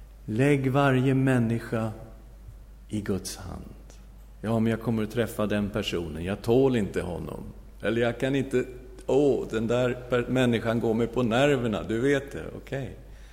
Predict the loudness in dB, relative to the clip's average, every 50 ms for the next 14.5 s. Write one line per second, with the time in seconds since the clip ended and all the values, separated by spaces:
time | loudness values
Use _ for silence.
0 | -20 -20 -20 -20 -20 -20 -20 -20 -18 -14 -10 -6 -4 -2 -2 -2 -4 -6 -8 -10
1 | -10 -8 -8 -8 -8 -8 -8 -10 -10 -12 -14 -16 -16 -16 -16 -16 -18 -18 -20 -20
2 | -20 -20 -20 -20 -20 -20 -20 -20 -20 -20 -20 -20 -20 -20 -20 -20 -20 -20 -20 -20
3 | -12 -4 0 0 2 4 4 2 2 4 4 4 4 4 2 0 0 -2 0 0
4 | 2 2 2 0 0 -2 -2 -4 -6 -8 -10 -10 -8 -8 -8 -6 -6 -6 -6 -4
5 | -2 0 0 0 0 -2 -2 -2 -2 -2 -2 -2 -2 -4 -6 -8 -8 -8 -8 -6
6 | -6 -4 -4 -4 -2 -2 0 0 0 0 0 -2 -4 -4 -6 -6 -6 -6 -8 -8
7 | -8 -6 -6 -6 -4 -4 -6 -6 -6 -4 -4 -2 -2 -4 -4 -6 -6 -8 -8 -8
8 | -10 -12 -8 -4 -4 -4 -4 -4 -6 -6 -6 -6 -8 -6 -6 -4 -4 -6 -6 -10
9 | -14 -18 -20 -20 -20 -20 -20 -20 -20 -12 -6 -2 -2 0 0 -2 -4 -6 -6 -6
10 | -4 -4 -4 -6 -8 -8 -10 -12 -12 -12 -10 -8 -8 -6 -8 -8 -8 -6 -6 -4
11 | -4 -4 -6 -6 -8 -8 -8 -8 -10 -12 -14 -14 -18 -20 -20 -20 -20 -20 -20 -20
12 | -14 -8 -6 -6 -6 -6 -10 -12 -16 -18 -18 -20 -20 -20 -20 -20 -20 -20 -20 -20
13 | -20 -20 -20 -20 -20 -20 -20 -20 -20 -12 -6 -2 0 2 2 2 2 2 2 0
14 | -2 -2 0 0 0 2 0 0 -2